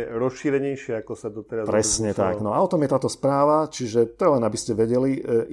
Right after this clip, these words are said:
Speaker 2: inak môžete si na svojom mobile, na svojom iPhone teda, e, skontrolovať, či nemáte takúto Enterprise, takýto Enterprise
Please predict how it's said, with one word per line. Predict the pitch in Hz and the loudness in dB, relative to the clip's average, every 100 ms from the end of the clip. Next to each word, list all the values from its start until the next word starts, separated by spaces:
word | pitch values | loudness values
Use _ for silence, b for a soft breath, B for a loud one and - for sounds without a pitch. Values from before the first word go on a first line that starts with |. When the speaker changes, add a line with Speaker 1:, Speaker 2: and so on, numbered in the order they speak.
| 139 | -4
Speaker 2:
inak | 127 113 | -4 -4
môžete | 123 - 113 | -6 -4 -6
si | |
na | 107 | -6
svojom | - 110 | -4 -4
mobile, | 98 98 107 107 | -2 -2 -2 -2
na | 107 | -4
svojom | - 95 90 | -6 -8 -8
iPhone | 92 101 95 | -10 -8 -8
teda, | 95 90 101 123 - | -8 -8 -8 -12 -12
e, | |
skontrolovať, | 95 - 113 110 95 90 | -12 -8 -6 -2 -2 -4
či | - 98 | -8 -8
nemáte | 98 120 107 95 | -6 -6 -6 -8
takúto | 90 - 98 92 | -10 -10 -10 -8
Enterprise, | 95 104 101 87 - - - | -6 -8 -6 -6 -8 -14 -16
takýto | - - 92 | -18 -14 -12
Enterprise | 90 107 98 90 - | -8 -6 -6 -6 -8